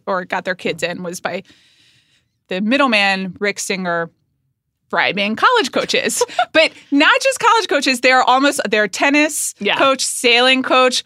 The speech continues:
Speaker 1: water polo, crew, which are sports that require a lot of money to entry.
Speaker 2: Yes.
Speaker 1: Right? And so it's just already at such a laughable, elitist level.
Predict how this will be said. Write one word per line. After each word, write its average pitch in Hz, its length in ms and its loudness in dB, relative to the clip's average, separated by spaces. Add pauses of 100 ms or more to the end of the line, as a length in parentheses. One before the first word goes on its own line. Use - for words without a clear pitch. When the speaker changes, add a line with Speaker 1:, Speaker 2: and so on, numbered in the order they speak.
(140)
Speaker 1:
water 196 540 0
polo, 254 600 2 (240)
crew, 233 760 0 (220)
which 226 440 0
are 202 240 2
sports 214 580 -4
that 311 120 2
require 214 580 2
a 180 140 0
lot 175 360 0
of 349 140 0
money 214 360 2
to - 160 -2
entry. - 360 -4
Speaker 2:
Yes. - 340 -4
Speaker 1:
Right? 214 360 2
And 269 160 2
so 277 180 2
it's 285 220 0
just 339 280 -4
already 262 460 4
at 226 100 -2
such 226 360 0
a 208 240 2
laughable, 196 880 0 (240)
elitist 208 500 -2
level. 180 500 -2